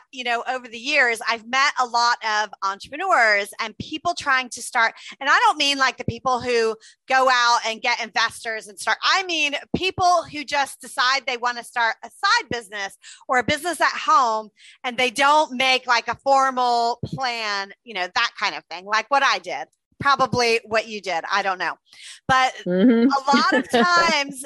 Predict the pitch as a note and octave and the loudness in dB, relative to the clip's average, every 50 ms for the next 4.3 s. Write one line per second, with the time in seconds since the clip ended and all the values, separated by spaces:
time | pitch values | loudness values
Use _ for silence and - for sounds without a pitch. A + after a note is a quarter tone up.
0 | - - - C#4 C4+ C4+ A#3 G#3 - C4 C4 C4+ C#4+ D4+ E4 D#4 - - A#3 A3+ | -10 -4 -2 0 0 0 -2 -4 -2 0 2 4 4 2 0 -2 -6 -10 -10 -4
1 | A#3+ C#4 D#4+ E4 D4 A#3+ G3+ F3 E3 D3+ - - _ _ _ _ - _ _ - | -2 0 0 0 -2 -4 -8 -12 -16 -20 -20 -20 _ _ _ _ -20 _ _ -2
2 | B3 B3+ B3 G#3 C#4 C4+ C4 B3+ - - - - - - - D4 D4+ D#4 - - | -2 -2 0 2 2 2 2 2 0 -6 -10 -12 -12 -8 -2 0 0 0 0 -4
3 | - - - - - D4 D#4 F4+ E4+ - - - C#4 C4 B3+ C4 C4 B3+ B3 A#3 | -14 -14 -12 -6 0 2 2 2 2 0 -2 -2 -2 -2 0 0 0 0 0 -2
4 | G#3+ B3 C4 C4+ C#4 C#4 | -4 -4 0 0 2 0